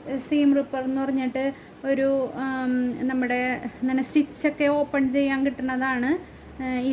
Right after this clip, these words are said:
സംഭവം. അതുകൊണ്ട് അല്ലെങ്കിൽ ഇപ്പോൾ കത്രികയൊക്കെ ആയാലും, പക്ഷെ അത് കീറിപ്പോകരുത് മെറ്റീരിയൽ. അതിനനുസരിച്ച് ഇതിങ്ങനെ കണ്ടോ മുകളിലേക്കൊന്ന് വരഞ്ഞു കൊടുക്കാം.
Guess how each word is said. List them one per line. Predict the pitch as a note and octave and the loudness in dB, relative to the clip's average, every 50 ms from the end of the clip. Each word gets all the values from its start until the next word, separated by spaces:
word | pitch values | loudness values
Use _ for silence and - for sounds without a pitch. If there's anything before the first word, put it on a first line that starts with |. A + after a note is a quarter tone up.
| B3+ C4 C#4+ | 0 0 0
സംഭവം. | C4+ B3+ B3 A#3 A#3 A#3+ C#4 E4+ G4 E4+ - A#3+ | 0 2 2 2 2 2 2 0 0 -2 -6 -4
അതുകൊണ്ട് | B3+ A#3 B3+ B3+ B3+ A#3+ A#3+ A#3+ A#3 A3+ A#3+ A#3 - - - | -2 0 2 2 4 4 4 4 4 4 2 2 0 -2 -2
അല്ലെങ്കിൽ | G#3+ A#3+ A#3+ A#3 A3 A#3+ | -2 0 2 2 2 2
ഇപ്പോൾ | A#3 D4 D4 E4+ | 0 0 0 0
കത്രികയൊക്കെ | E4 E4 - D4+ C#4+ C#4 C4+ - D#4 D4+ | -2 0 0 2 2 2 4 4 2 4
ആയാലും, | D4 C#4+ C#4 C#4 C#4+ D#4 F#4+ G4 - - - - | 4 4 4 4 4 2 2 0 -6 -14 -8 -6
പക്ഷെ | C#4 C4 - C#4+ C#4 | -6 -4 -4 -4 -4
അത് | C4 C#4+ - | -4 -2 -2
കീറിപ്പോകരുത് | D4+ D4+ D4 C#4 C#4+ - E4+ E4 D#4 C4+ C4+ B3+ B3 A#3 C4+ C#4+ D4+ | 0 0 2 0 0 -2 -2 -2 0 0 0 0 0 2 4 4 6
മെറ്റീരിയൽ. | D4 C#4 - C#4 B3+ A#3 B3 A#3+ A#3 A#3+ C#4+ E4 D#4+ - - - - - - | 4 4 2 0 -2 0 0 0 2 2 0 -2 -2 -8 -16 -20 -20 -10 -4
അതിനനുസരിച്ച് | B3+ B3+ B3+ B3+ B3 B3 C4 B3 C4 C4 A#3 | 0 2 2 2 4 2 2 0 0 0 2
ഇതിങ്ങനെ | B3+ B3+ B3 B3 A#3+ A#3+ B3 A3+ - - - - | 2 2 4 2 2 0 0 -2 -4 -10 -8 -6
കണ്ടോ | B3 A3+ G3+ F#3+ F3+ - - A#3 | -4 -2 -2 -2 -4 -4 -6 -2
മുകളിലേക്കൊന്ന് | A#3+ A#3+ A#3+ A#3+ A#3 A3+ A3+ A3 A3+ B3+ B3 A#3+ A#3 A#3+ B3 D4 E4+ - - - - - - - - - - - - - - - - - - - - - - - | 0 0 2 2 2 0 0 -2 -2 0 2 2 4 4 4 2 2 0 -6 -16 -20 -20 -20 -20 -20 -20 -20 -20 -20 -20 -20 -20 -20 -20 -20 -20 -20 -16 -4 -2
വരഞ്ഞു | C4 B3+ B3+ B3+ B3 B3 A#3 | 0 2 4 4 4 4 4
കൊടുക്കാം. | G#3+ G3 - - D#3 - | 2 0 -4 -6 -10 -12